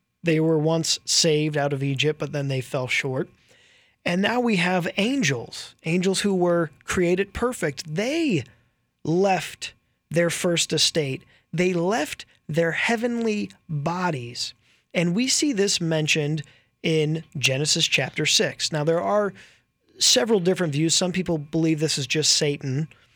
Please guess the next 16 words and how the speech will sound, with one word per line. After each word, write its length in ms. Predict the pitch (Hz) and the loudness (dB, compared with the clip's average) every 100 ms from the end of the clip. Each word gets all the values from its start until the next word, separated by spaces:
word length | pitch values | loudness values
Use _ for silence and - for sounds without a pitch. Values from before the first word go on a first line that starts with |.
| _ _ _ _ _ | _ _ _ _ _
but 100 | 180 | 0
it's 180 | 175 - | 2 0
not. 340 | 262 226 - - _ _ _ | 0 -2 -4 -14 _ _ _
It's 340 | 359 185 170 - _ | -2 0 2 -2 _
the 220 | 175 196 202 | -2 -2 -2
angels 640 | 220 262 190 170 165 151 208 - | -2 0 0 2 2 -2 -6 -4
in 220 | 180 170 | 0 2
Genesis 460 | 165 170 214 226 - | 2 0 -2 -2 0
chapter 340 | - 180 220 | 0 -2 -2
six 420 | - 151 143 - - _ _ | -2 -2 -2 -4 -8 _ _
who 140 | - | -4
decided 600 | 160 151 - 180 208 233 - | -2 0 2 2 0 -2 -2
to 360 | 190 160 143 139 _ - | 0 0 -2 -6 _ -10
take 400 | - 196 202 - _ _ _ _ _ _ _ - | -2 -2 -2 -10 _ _ _ _ _ _ _ -2
earthly 440 | 156 165 214 220 | -2 -2 -2 0
women 500 | 208 151 135 139 156 | 0 0 0 -4 -6